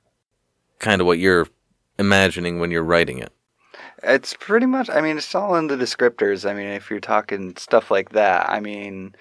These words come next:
Speaker 2: you don't wanna, like, go through and over analyze and explain everything that's in the room or exactly what everything looks like, like, you know, H P Lovecraft, but,
Speaker 1: <laughs>
Speaker 2: um,
Speaker 1: Talking about the grout.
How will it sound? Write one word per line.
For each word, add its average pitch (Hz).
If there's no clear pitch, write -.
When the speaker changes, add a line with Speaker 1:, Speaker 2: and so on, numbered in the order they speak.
Speaker 2:
you 131
don't 120
wanna, 107
like, 98
go 107
through 104
and 90
over 107
analyze 104
and 101
explain 110
everything 104
that's 98
in 101
the 113
room 107
or 101
exactly 104
what 104
everything 104
looks 104
like, 107
like, -
you -
know, -
H 101
P 107
Lovecraft, 107
but, 107
Speaker 1:
<laughs> -
Speaker 2:
um, 107
Speaker 1:
Talking 110
about 98
the 95
grout. 85